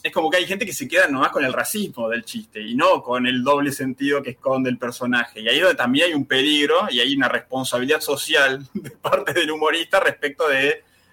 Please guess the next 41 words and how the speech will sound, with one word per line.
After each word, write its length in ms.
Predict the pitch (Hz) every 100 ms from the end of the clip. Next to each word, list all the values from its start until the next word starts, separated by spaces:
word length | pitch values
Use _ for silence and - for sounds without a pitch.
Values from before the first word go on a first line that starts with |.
| _ _ _ -
qué 80 | 139
haces 260 | 139 151
con 200 | 156 147
tu 100 | 123
herramienta, 600 | 117 110 131 143 113 104
¿no? 180 | 113 131
Tampoco 260 | 120 127 214
le 80 | 139
puedes 160 | 127
andar 180 | 127 123
diciendo 300 | 120 - 120
a 40 | 110
la 80 |
gente 340 | - 139 131 113
cómo 260 | 123 123
tomar 460 | 113 110 117 117 113 _
a 140 | - -
tu 140 | 107
personaje 720 | 113 107 110 135 170 170 151 -
o 160 | 120
cómo 280 | 135 131 123
tomar 280 | 120 131 135
los 240 | 123 117
chistes 220 | - 127
que 40 | 123
vos 100 | 120
haces. 340 | 147 156 113 - _ _ _ _ _
Pero 200 | - 302
ahí 100 | 208
se 120 | 214 202
corre 180 | 175
el 60 | 185
riesgo 320 | 180 175 214
de 120 | 226 135
gente 360 | 143 147 147
que 200 | 147 165
celebra 400 | - 117 127 139
a 20 |
Mickey 220 | 139 139 151
Vainilla 440 | 160 160 170 175
no 320 | 139 156 156